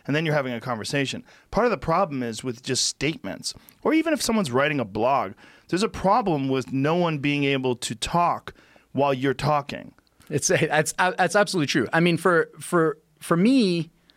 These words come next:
Speaker 2: I just, I, I'm surprised by how much I don't know, right? I mean, this is something I actually really,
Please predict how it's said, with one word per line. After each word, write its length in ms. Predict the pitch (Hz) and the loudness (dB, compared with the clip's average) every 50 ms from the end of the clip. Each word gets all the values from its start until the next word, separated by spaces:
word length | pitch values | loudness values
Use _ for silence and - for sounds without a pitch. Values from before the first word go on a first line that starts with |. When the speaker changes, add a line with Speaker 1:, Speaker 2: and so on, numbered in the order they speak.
| _ _ _ _ _ _ _ _ _ _ _ _ _ _ _ _ _ _ _ _ - | _ _ _ _ _ _ _ _ _ _ _ _ _ _ _ _ _ _ _ _ -8
Speaker 2:
I 100 | - 240 | -6 -4
just, 260 | - 285 - - - _ _ _ | -4 -4 -4 -6 -8 _ _ _
I, 100 | 185 190 - | 0 2 4
I'm 140 | 220 247 | 4 4
surprised 320 | - - 262 - 247 262 - | 4 2 2 2 2 2 2
by 80 | 240 | 2
how 80 | 220 233 | 2 2
much 160 | 233 214 - | 2 2 2
I 60 | 220 | 2
don't 140 | 208 214 180 | 2 4 4
know, 120 | 190 175 135 | 4 4 6
right? 180 | 147 170 175 | 6 6 6
I 40 | 190 | 6
mean, 80 | 208 220 | 4 4
this 80 | 247 262 | 4 2
is 60 | - | 2
something 180 | 330 294 233 185 | 2 2 2 2
I 60 | 185 | 2
actually 200 | 170 - 156 147 | 0 0 -2 -2
really, 160 | 151 139 117 | -2 -2 -2